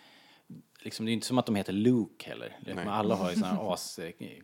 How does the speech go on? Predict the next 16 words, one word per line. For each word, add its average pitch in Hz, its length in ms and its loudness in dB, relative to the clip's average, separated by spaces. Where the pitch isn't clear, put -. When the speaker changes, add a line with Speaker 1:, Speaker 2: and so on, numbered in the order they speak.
Speaker 1:
komplicerade 98 680 -6
namn 104 300 -2
hela 82 200 -10
tiden, 90 260 -10
så - 100 -10
det - 20 -4
är - 20 -4
Speaker 2:
Mm. 98 100 -6
Speaker 1:
lite 98 100 -12
svårt 117 240 -6
att 90 60 -8
hålla 92 160 -6
ordning 101 300 -6
på 78 160 -8
ibland. 80 240 -12
Speaker 2:
Mm. 95 120 -8